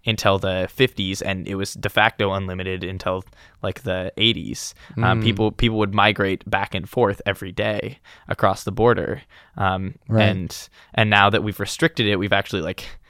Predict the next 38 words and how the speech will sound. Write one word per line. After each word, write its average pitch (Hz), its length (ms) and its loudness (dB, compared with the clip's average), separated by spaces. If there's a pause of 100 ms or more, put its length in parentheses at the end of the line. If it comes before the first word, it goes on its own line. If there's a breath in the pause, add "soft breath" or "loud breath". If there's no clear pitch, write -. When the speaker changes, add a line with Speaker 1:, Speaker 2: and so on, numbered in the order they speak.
(360 soft breath)
Speaker 1:
caused 127 560 6
more, 98 460 0 (340)
um, 95 320 4 (560)
migration, 110 680 0
but 98 120 -2
unsafe 104 540 -2
migration, - 720 -12 (220 loud breath)
Speaker 2:
Mm. 113 260 -2
Speaker 1:
um, 101 380 0
because 101 340 0
people 104 320 -2
are 92 60 0
forced - 420 -4
to 98 260 -6 (260 soft breath)
travel 113 540 4
and 107 160 -2
they 95 80 -4
don't 101 200 -4
have 107 160 -4
the 98 80 -6
ability 123 400 2
to 107 60 -4
move 98 280 -6
back. 110 460 2 (240 loud breath)
And 104 180 -2
so 101 140 0
then 98 160 -4
they're 98 180 -4
left 98 380 -6
separated 98 600 -2
from 98 140 -4
their 95 140 -8
family 143 420 0
for 101 160 -2
a 98 40 0
period 95 300 -6
of 95 100 -10
time, 90 440 -8